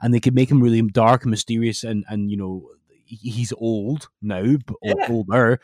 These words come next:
Speaker 1: but, like, he's this kind of, I think he would be amazing, like, something like that. And a lot of people aren't kind of hot on Dark Order.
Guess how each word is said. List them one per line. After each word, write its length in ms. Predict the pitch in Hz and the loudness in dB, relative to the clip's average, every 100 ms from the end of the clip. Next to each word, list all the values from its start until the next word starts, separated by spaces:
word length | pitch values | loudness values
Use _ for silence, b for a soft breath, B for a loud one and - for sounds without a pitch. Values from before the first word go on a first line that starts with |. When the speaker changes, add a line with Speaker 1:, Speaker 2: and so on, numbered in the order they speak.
| B _ | B _
Speaker 1:
but, 160 | 127 127 | -2 0
like, 160 | 127 | -4
he's 340 | 117 - 131 120 | -6 -8 -8 -6
this 160 | 120 - | -8 -6
kind 160 | 143 | -4
of, 60 | 127 _ _ - | -6 _ _ -16
I 100 | - | -14
think 160 | 370 | -14
he 80 | 370 | -10
would 140 | 359 | -6
be 80 | 370 403 | -6 -8
amazing, 400 | 392 392 427 381 | -8 -6 -6 -4
like, 80 | 294 | -4
something 220 | 254 220 | -4 -4
like 80 | 175 | -2
that. 140 | 143 135 | -2 -2
And 100 | 170 | 0
a 40 | |
lot 120 | 214 | 0
of 60 | 202 | 0
people 280 | 175 151 131 | -2 0 2
aren't 440 | 127 127 113 - | 2 2 -2 -10
kind 180 | - 113 | -6 -6
of 180 | 92 - _ _ | -6 -12 _ _
hot 300 | - 127 135 | -6 -2 -2
on 140 | 135 127 | -4 -2
Dark 280 | 131 131 131 | 2 2 2
Order. 340 | 131 131 131 | 2 2 2